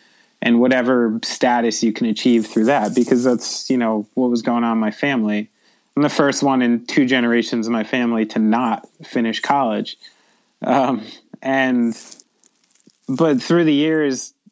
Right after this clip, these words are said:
I've definitely realized the innumerable, innumerable different aspects of intelligence that exist.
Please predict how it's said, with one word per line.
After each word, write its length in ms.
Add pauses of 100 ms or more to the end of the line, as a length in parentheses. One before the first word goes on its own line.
(120)
I've 280
definitely 800 (200)
realized 1000 (300)
the 420 (720)
innumerable, 880 (640)
innumerable 1200 (440)
different 580
aspects 580
of 120
intelligence 760
that 160
exist. 760